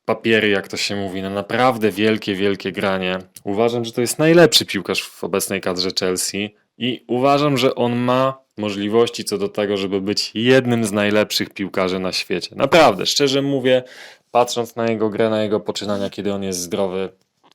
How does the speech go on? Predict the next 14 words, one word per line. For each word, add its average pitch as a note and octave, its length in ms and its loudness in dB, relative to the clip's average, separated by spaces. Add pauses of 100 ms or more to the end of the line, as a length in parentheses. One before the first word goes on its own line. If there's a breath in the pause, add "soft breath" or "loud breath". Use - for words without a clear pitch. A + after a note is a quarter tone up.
(540)
uwielbiam G2 440 -2
widzieć F#2 280 -6
go F#2 120 -6
w F2 60 -4
akcji, F#2 340 -6
uwielbiam A2 440 -4
jego G2 180 -6
technikę, G2+ 640 -6 (500 loud breath)
jego G2+ 180 -4
sposób - 360 -6
poruszania C3 480 -2
się A#2 120 -4
po G2+ 140 -6
boisku, G#2 720 -4